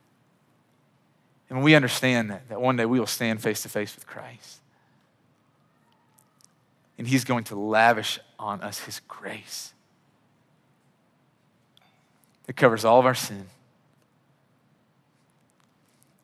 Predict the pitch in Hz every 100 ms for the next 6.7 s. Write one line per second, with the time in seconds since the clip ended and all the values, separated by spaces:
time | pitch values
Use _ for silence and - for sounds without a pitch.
0 | _ _ _ - - 127 123 127 - 110
1 | 107 101 95 - 82 113 - _ _ _
2 | _ _ _ _ _ _ _ _ _ _
3 | _ _ _ _ _ _ - 127 127 117
4 | 127 113 104 120 - - 104 104 - -
5 | 127 123 - - - - 127 110 107 -
6 | 117 104 - - 120 107